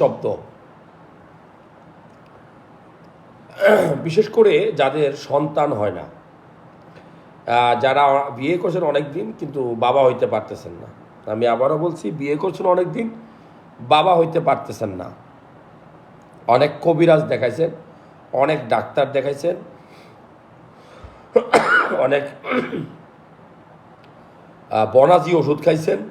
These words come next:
আহ, অনেক বনাজি ওষুধ খাইতে খাইতে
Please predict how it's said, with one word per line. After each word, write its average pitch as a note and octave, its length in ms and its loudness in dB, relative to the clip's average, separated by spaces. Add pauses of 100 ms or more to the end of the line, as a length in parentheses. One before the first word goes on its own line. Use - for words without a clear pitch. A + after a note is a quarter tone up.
(4000)
আহ, G#2+ 520 2 (220)
অনেক E3 160 6 (160)
বনাজি D#3+ 420 2
ওষুধ D#3 200 -4
খাইতে D3 240 -4
খাইতে D#3 200 -2